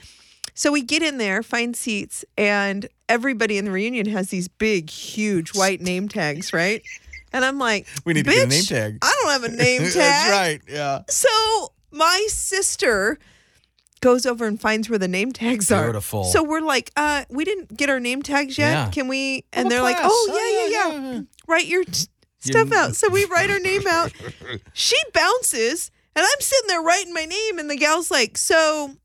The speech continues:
Speaker 2: What class?
Speaker 1: I don't
Speaker 2: I don't
Speaker 1: know. Well, it
Speaker 2: recognize
Speaker 1: was one class reunion, right?
Speaker 2: Oh, it was
Speaker 1: They're
Speaker 2: just
Speaker 1: like,
Speaker 2: one? A lot
Speaker 1: yeah.
Speaker 2: of times they're doing,
Speaker 1: Oh,
Speaker 2: like,
Speaker 1: yeah, no combo.
Speaker 2: 'cause it, I thought it was Kennewick High. Was it Kennewick High?
Speaker 1: I have
Speaker 2: You don't
Speaker 1: no
Speaker 2: know?
Speaker 1: idea.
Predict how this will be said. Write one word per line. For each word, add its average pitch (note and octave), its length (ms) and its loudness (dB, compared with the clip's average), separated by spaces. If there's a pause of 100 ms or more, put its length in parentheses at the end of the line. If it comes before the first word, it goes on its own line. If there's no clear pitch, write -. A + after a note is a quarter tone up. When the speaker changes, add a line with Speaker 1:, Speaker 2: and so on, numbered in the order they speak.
(160)
Speaker 2:
What C#3+ 140 -8
class? F3+ 600 -6 (300)
Speaker 1:
I A3+ 160 4
don't D4 280 0 (120)
Speaker 2:
I - 20 -20
don't A3+ 80 -8
Speaker 1:
know. G#3+ 120 2
Well, A3+ 80 0
it G#3+ 40 0
Speaker 2:
recognize G#3+ 100 0
Speaker 1:
was E3+ 160 -4
one G#3 220 0
class G#3+ 340 0
reunion, E3+ 460 -2
right? D#3+ 140 2
Speaker 2:
Oh, C#3 100 8
it - 20 2
was B2+ 80 2
Speaker 1:
They're A#3+ 80 6
Speaker 2:
just A#3 120 2
Speaker 1:
like, A3 120 6
Speaker 2:
one? D#3 200 4
A - 40 -4
lot C#3+ 140 -6
Speaker 1:
yeah. F3+ 260 6
Speaker 2:
of G#3+ 60 -4
times F3+ 240 -4
they're E3 100 -2
doing, D3+ 240 -2
Speaker 1:
Oh, B3+ 60 6
Speaker 2:
like, A3+ 120 4
Speaker 1:
yeah, A3 60 4
no A3+ 180 2
combo. A#3 380 2
Speaker 2:
'cause F3 100 4
it, G#3 120 0
I G3 160 4
thought B3 120 4
it A3+ 60 0
was F3+ 120 0
Kennewick F#3 360 0
High. E3+ 260 0
Was C3+ 140 0
it B2 80 -6
Kennewick D#3+ 300 -2
High? D3+ 140 4
Speaker 1:
I - 20 6
have - 100 4
Speaker 2:
You C3+ 60 2
don't B2+ 100 4
Speaker 1:
no B2+ 120 4
Speaker 2:
know? C3 40 2
Speaker 1:
idea. C#5 120 -2